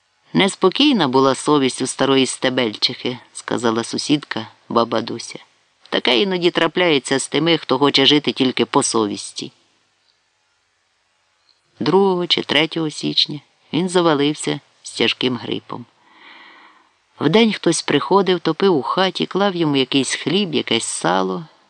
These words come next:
а вночі до нього приходили і сувора мати,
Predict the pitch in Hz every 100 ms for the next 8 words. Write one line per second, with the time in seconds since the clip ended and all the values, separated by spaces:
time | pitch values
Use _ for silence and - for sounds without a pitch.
0 | _ - 107 123 190 180 180 180 165 -
1 | 123 - 165 156 151 147 131 _ _ _
2 | _ - - 123 190 123 107 113 165 -